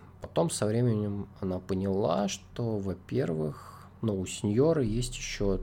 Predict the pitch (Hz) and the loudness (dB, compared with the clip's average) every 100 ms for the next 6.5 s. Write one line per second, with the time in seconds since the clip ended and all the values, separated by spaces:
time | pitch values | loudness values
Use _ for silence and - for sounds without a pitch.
0 | - - 104 101 95 87 92 107 107 - | -4 0 2 2 2 0 4 4 4 2
1 | - 110 220 - - - 90 87 - 95 | 0 2 2 0 -4 0 0 -2 -4 -4
2 | - - - 92 90 87 95 90 87 - | -4 -4 -4 -2 -2 0 0 0 -2 -6
3 | 92 - - - - - - - - 98 | -8 -12 -20 -20 -18 -18 -20 -6 0 2
4 | 95 90 - 95 - 120 113 101 - - | 2 -2 -6 -6 0 2 4 2 -4 -16
5 | - - - - 101 104 101 107 101 101 | -20 -20 -14 -6 -4 -4 -2 2 4 4
6 | 110 123 123 98 95 | 6 6 4 0 0